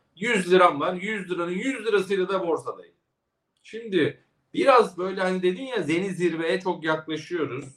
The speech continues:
Eski zirvemize daha doğrusu. Hafifleme zamanı mı? Yoksa Barış yok.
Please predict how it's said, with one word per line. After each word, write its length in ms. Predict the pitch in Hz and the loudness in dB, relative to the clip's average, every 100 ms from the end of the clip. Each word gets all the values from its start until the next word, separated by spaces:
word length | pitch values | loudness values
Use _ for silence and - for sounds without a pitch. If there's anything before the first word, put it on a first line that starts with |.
| _ _ _ _ - | _ _ _ _ -10
Eski 340 | 98 - 123 | -10 -8 -6
zirvemize 480 | 110 101 95 92 98 | -2 -2 -2 -2 0
daha 220 | 95 110 107 | 4 4 4
doğrusu. 400 | 92 85 - - _ _ _ _ | -2 -4 -12 -20 _ _ _ _
Hafifleme 840 | - 160 185 202 - 196 214 240 | 4 4 4 -2 0 0 2 2
zamanı 500 | 196 156 131 113 104 | 0 2 0 0 -4
mı? 300 | 110 170 214 185 | -4 -4 -4 0
Yoksa 560 | 214 - - 202 214 180 | 0 0 -4 -4 -4 -6
Barış 340 | 170 196 - | -6 -6 -4
yok. 300 | 208 208 | 0 0